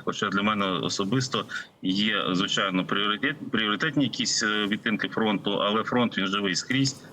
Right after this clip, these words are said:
І скрізь все дуже важливо. Бачите, ми говорили на початку,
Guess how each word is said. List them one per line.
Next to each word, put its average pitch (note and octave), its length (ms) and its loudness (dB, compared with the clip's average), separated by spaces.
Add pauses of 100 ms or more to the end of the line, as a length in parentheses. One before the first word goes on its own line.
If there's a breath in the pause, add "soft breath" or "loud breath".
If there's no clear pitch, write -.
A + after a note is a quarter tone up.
(160)
І - 140 2
скрізь - 300 0
все G#2 240 2
дуже G2 360 0
важливо. F2 540 0
Бачите, - 360 0
ми G2+ 160 2
говорили G#2 420 2
на F#2 100 2
початку, F#2+ 540 -2